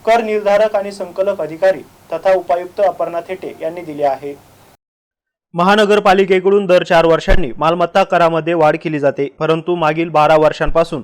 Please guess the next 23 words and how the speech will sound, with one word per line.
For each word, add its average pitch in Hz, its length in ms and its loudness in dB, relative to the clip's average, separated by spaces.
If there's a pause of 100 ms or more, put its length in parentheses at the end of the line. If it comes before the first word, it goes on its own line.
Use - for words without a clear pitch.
करामध्ये 196 500 4
कोणतीही 185 500 -2
वाढ 175 240 4
झालेली 151 380 -4
नाही. 147 280 -4 (140)
कर 214 160 4
आकारणीसाठी 202 760 2 (220)
रेडी 180 300 0
नेकनर 220 380 -2
दराचा 190 420 2
आधार 175 260 2
घेतला 165 280 -2
जात 156 220 2
होता, 165 260 0 (180)
परंतु 196 360 0
शासनाच्या 208 540 2
नगररचना 180 580 -2
विभागाकडून 156 640 0 (140)
परिपत्रक 190 560 0
काढून 190 280 0 (180)
रेंट 220 300 0
व्हॅल्यूच्या 202 520 2
आधारे 175 320 0